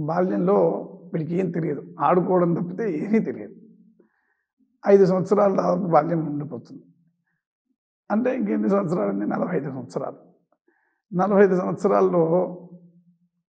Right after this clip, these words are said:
వీడి వయస్సు పన్నెండు, పదమూడు సంవత్సరాలు వచ్చే వరకు కూడా వీడికి స్వంతంగా జ్ఞానం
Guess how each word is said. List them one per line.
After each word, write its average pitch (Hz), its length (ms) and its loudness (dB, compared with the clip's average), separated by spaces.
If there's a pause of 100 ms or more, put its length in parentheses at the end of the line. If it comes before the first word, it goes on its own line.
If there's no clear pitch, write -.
(420)
వీడి 175 260 2
వయస్సు 185 360 2 (680)
పన్నెండు, 170 400 0
పదమూడు 165 280 -4
సంవత్సరాలు 175 400 -2
వచ్చే 160 220 -2
వరకు 147 200 -4 (100)
కూడా 196 200 0 (2000)
వీడికి 190 340 0
స్వంతంగా 208 540 0
జ్ఞానం 156 280 -4